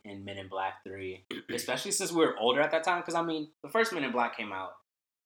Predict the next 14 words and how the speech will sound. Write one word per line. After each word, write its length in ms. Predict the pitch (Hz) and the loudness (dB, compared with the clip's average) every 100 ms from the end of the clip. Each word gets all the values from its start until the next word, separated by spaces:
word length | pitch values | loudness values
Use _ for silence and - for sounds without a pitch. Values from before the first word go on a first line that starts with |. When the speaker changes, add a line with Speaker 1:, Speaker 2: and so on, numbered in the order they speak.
| _ | _
Speaker 1:
what, 340 | 87 85 80 76 | -14 -12 -12 -12
ninety-six? 920 | 87 98 - - - 95 - - - 95 | -10 -6 0 0 0 -4 -8 -10 -10 -14
Ni-, 80 | 98 - _ _ _ _ _ _ | -14 -16 _ _ _ _ _ _
somewhere 600 | - 92 101 127 143 156 | -6 -4 -6 0 4 4
around 320 | 160 165 180 | 4 4 4
there? 220 | 185 196 202 | 4 4 2
Speaker 2:
Yeah. 20 | 202 - _ - | -2 -10 _ 4
Speaker 1:
I 60 | 170 | 4
was 60 | - | 4
born 200 | - 143 | 2 4
ninety-four, 680 | 139 123 120 127 139 143 - | 2 0 -2 0 0 -2 -2
so, 160 | - | 4
I 100 | 135 | 4
mean, 360 | 135 127 120 | 4 0 -2